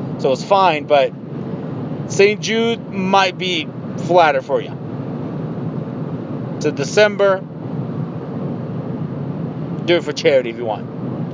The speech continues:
All proceeds go to Saint Jude's Hospital. What's next? Utah.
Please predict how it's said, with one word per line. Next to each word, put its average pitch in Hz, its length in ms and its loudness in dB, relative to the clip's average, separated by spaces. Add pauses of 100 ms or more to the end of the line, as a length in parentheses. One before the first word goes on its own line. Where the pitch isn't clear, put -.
(440)
All 151 180 8
proceeds 160 440 0
go 156 140 6
to 143 80 -2
Saint 143 200 -2
Jude's 139 180 -4
Hospital. 127 340 2 (4000)
What's 185 480 2
next? 139 480 0
Utah. 151 680 6